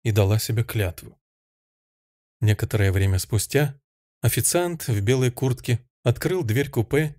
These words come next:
и объявил, что первая смена может идти обедать. Рут еще не чувствовала голода.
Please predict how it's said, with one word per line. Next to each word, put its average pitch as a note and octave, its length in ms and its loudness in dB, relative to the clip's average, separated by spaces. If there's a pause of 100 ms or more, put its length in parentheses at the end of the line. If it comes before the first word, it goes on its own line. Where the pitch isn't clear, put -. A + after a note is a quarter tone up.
и C#3 80 0
объявил, A2 460 2
что - 200 -4
первая G2 420 0
смена D#3+ 420 -2
может C#3 380 0
идти - 160 -4
обедать. F#2+ 560 -2 (880)
Рут F#3 240 2
еще F3 300 -4
не E3 120 0
чувствовала G2 640 -2
голода. F2 460 -4